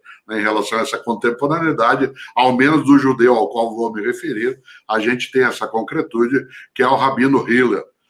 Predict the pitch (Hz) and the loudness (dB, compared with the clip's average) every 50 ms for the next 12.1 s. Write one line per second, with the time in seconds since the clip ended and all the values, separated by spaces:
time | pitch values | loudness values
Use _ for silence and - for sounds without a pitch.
0 | _ _ - 107 107 98 95 104 104 101 101 107 113 120 113 101 80 90 98 - | _ _ -12 -10 -8 -6 -4 -6 -4 -4 -4 -4 -4 -4 -6 -8 -10 -14 -18 -16
1 | - - 90 95 110 120 120 - - - - - 113 135 135 123 113 104 - - | -14 -12 -8 -6 -6 -6 -6 -8 -8 -6 -4 -2 0 0 0 0 -2 -6 -6 -6
2 | - 117 123 123 131 139 135 139 - - - - - - - 208 220 226 180 - | -4 -2 0 2 2 2 0 0 -4 -10 -20 -20 -20 -8 -4 -2 -2 0 2 2
3 | 190 196 214 202 196 - 190 190 185 190 - 160 170 190 208 - - - 131 113 | 2 4 2 2 -2 0 0 2 2 2 2 0 0 0 0 -2 -6 -6 -6 -4
4 | - - 131 156 165 165 151 135 - - 151 160 151 - - - - - 190 170 | -2 -2 -2 0 0 -2 -2 -4 -4 -6 -6 -6 -6 -8 -8 -8 -6 -4 -2 0
5 | 135 127 139 131 - 160 151 - _ - - _ _ - 139 139 170 190 196 - | 0 0 -2 -2 -6 -10 -14 -14 _ -20 -20 _ _ -4 -2 -2 -2 -4 -4 -2
6 | 180 190 175 156 - - - 165 190 180 156 127 110 98 98 113 127 135 135 156 | 0 2 2 2 0 -2 -4 -4 -2 -2 0 -2 -2 -4 -2 -4 -4 -2 -2 -2
7 | 151 127 101 - - _ _ _ _ - 110 117 - - 180 180 180 165 131 113 | -2 -2 -4 -6 -10 _ _ _ _ -4 -4 -2 0 0 0 2 2 2 0 0
8 | 117 156 185 196 175 175 170 - 175 180 170 143 135 147 160 147 139 135 135 - | 2 2 2 2 0 -2 -4 -2 0 2 4 4 4 4 2 2 2 0 -2 -4
9 | - 160 147 107 - - _ _ - _ - 120 120 135 139 - 143 139 139 147 | -6 -6 -6 -6 -8 -10 _ _ -20 _ -8 -6 -6 -4 -4 -4 -4 -2 0 0
10 | 135 117 101 107 120 131 135 135 139 117 110 117 127 123 - - 107 101 - 117 | 0 -2 -2 -4 -4 -4 -4 -4 -4 -4 -4 -4 -6 -6 -8 -12 -14 -8 -4 -4
11 | 120 117 117 123 123 135 143 143 143 - - 139 127 131 143 147 151 151 147 123 | -4 -4 -4 -6 -6 -6 -6 -8 -10 -8 -6 -4 -2 -2 -2 -2 -2 -2 -2 -2
12 | - - | -4 -6